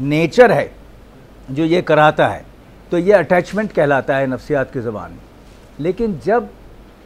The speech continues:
उस बच्चे का जिसके साथ आप attached हैं, शादी हो जाती है, निकाह हो जाता है, वो बच्चा अब अपने बच्चों पर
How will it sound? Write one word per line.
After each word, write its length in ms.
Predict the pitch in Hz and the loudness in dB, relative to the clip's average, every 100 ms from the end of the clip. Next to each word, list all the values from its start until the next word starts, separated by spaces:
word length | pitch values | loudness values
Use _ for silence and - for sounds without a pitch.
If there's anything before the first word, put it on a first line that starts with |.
| - | -6
उस 220 | 247 - 123 | -6 -6 -4
बच्चे 320 | 185 - 190 | -4 0 -4
का 220 | 131 147 | -2 -4
जिसके 420 | 143 156 - - 170 | -4 -8 -14 -12 -6
साथ 280 | 156 151 | -4 -2
आप 180 | 165 - | -4 -6
attached 640 | 131 - 156 185 151 - 117 | -10 -6 0 0 -2 -10 -14
हैं, 520 | 104 190 151 107 - - - - - - - - - - - - - - - | -6 -4 -4 -8 -14 -20 -20 -20 -20 -20 -20 -20 -20 -20 -20 -20 -20 -20 -2
शादी 260 | 160 151 185 | 0 0 -2
हो 120 | 180 | -2
जाती 280 | 156 143 160 | -2 -2 -4
है, 60 | |
निकाह 260 | 139 135 170 | -8 -6 -4
हो 60 | 165 | -4
जाता 260 | 147 151 | -6 -8
है, 100 | 151 - - - - - - 101 113 | -16 -20 -20 -20 -20 -20 -20 -18 0
वो 180 | 226 285 | 6 6
बच्चा 400 | 202 196 - 226 | 6 0 4 6
अब 140 | 208 | 6
अपने 260 | 185 180 247 | 4 2 0
बच्चों 340 | 240 - 226 | 0 2 -2
पर 260 | 208 208 | 0 -2